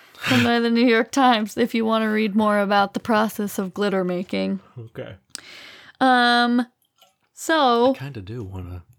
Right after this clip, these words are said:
Speaker 2: I wonder if there's, like,
Speaker 1: I
Speaker 2: a
Speaker 1: think you'd be interested in it, but I didn't wanna read it. There's a lot of big words I can't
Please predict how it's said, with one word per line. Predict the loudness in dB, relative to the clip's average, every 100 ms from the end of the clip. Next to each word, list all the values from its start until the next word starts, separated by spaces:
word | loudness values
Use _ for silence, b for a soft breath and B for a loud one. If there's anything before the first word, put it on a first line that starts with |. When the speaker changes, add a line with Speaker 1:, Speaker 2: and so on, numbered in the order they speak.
| _ _ _ _
Speaker 2:
I | -2
wonder | -2 -2
if |
there's, | -2 0
like, | 0 0
Speaker 1:
I |
Speaker 2:
a |
Speaker 1:
think | 0 0 0
you'd | 0
be | 0 -2
interested | -2 -4 -6 -2 -2
in | -2
it, | -4
but | 0
I | 0
didn't | 0 0
wanna | 0 0 0
read | 0 -2
it. | 0
There's | 0
a | 2
lot | 0
of | 0
big | -2 -2
words | -4 -6 -6
I | -8
can't | -6 -6 -8